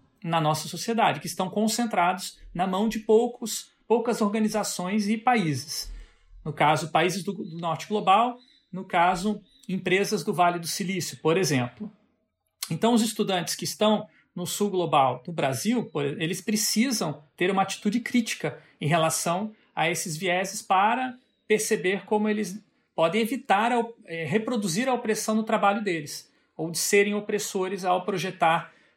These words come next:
interações com tecnologias. Então, a gente usou o teatro como uma maneira de encarnar a tecnologia, literalmente, porque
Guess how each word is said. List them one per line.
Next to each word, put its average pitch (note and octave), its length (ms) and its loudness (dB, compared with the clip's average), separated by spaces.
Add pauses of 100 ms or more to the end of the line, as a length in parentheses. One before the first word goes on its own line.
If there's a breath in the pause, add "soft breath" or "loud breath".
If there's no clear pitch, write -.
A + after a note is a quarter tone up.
interações E3+ 760 0
com F3+ 160 -6
tecnologias. E3 920 0 (320 soft breath)
Então, F3+ 320 2
a G#3+ 60 2
gente G#3+ 320 -2
usou F#3 340 -2
o F3+ 40 -4
teatro F#3+ 520 0
como G3 260 -6
uma G3 140 -2
maneira F#3+ 340 -2
de G3 120 -4
encarnar G#3+ 580 2
a G3+ 60 0
tecnologia, E3 640 -4
literalmente, F3 720 0
porque D3+ 420 -2